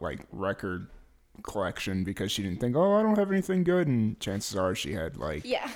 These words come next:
Speaker 2: <laughs>
Speaker 1: all the good stuff in there, you know.
Speaker 2: Oh,
Speaker 1: Um,
Speaker 2: yeah.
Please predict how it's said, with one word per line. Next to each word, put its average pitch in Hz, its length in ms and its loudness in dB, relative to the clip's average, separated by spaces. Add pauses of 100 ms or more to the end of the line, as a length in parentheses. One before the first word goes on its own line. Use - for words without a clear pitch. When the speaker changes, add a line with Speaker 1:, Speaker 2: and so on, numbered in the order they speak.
(160)
Speaker 2:
<laughs> 453 220 4
Speaker 1:
all 135 200 12
the 120 100 6
good 113 220 4
stuff 107 360 2
in 104 120 2
there, 104 160 2
you 104 140 0
know. 104 260 0 (580)
Speaker 2:
Oh, 117 60 6
Speaker 1:
Um, - 360 8 (100)
Speaker 2:
yeah. - 40 -16